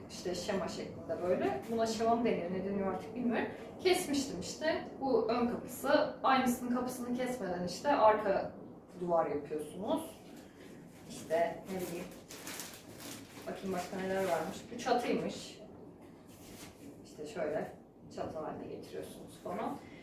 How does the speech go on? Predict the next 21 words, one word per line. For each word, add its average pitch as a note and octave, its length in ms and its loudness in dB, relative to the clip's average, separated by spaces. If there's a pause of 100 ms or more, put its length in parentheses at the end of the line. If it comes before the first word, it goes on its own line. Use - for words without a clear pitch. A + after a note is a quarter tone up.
(140)
İşte G#3 300 6
bacasıydı, A#3 680 8
işte G3+ 300 6
yan A#3 280 10
duvarıydı D#3+ 560 4
falandı G#3+ 460 4
filandı. A#3 480 2
Bunları C4+ 320 6 (520)
kesip - 360 0
kağıtlar C#4+ 380 8
halinde G3+ 340 8
siz D4+ 320 0
de F#4 240 4 (360)
halledebiliyorsunuz. C#4 1300 6 (1200)
Şimdi C4+ 200 -4
bu D#4 60 0
tarif E4+ 360 6
için D#4 200 -2
olmazsa C#4+ 500 2
olmazlarımız C4 1080 2
neler? A3+ 360 2